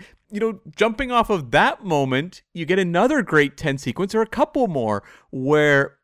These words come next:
he's on the run at this point, and you have counterintelligence agents from both Germany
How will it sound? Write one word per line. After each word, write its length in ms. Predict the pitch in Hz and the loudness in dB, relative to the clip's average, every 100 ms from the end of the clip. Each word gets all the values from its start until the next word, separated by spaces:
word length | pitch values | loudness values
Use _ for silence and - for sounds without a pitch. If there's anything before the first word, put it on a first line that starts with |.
| - | -10
he's 260 | 156 160 | -4 0
on 280 | 139 160 185 | 2 2 0
the 100 | 180 | -2
run 300 | 143 139 139 | 2 2 0
at 100 | 135 | -2
this 180 | 123 - | -6 -8
point, 420 | - 110 101 120 - _ _ | -10 -6 -6 -8 -14 _ _
and 120 | 131 135 | -6 -4
you 140 | 139 | -2
have 240 | 143 139 | 0 0
counterintelligence 880 | - 156 185 196 147 156 156 143 135 | -2 -4 -2 -2 -2 -2 0 -2 -6
agents 380 | 104 113 117 - | -6 -4 -6 -8
from 220 | - 123 | -6 -4
both 320 | 110 165 185 | 0 0 0
Germany 580 | - 131 143 175 202 220 | -4 -4 -4 -4 -6 -6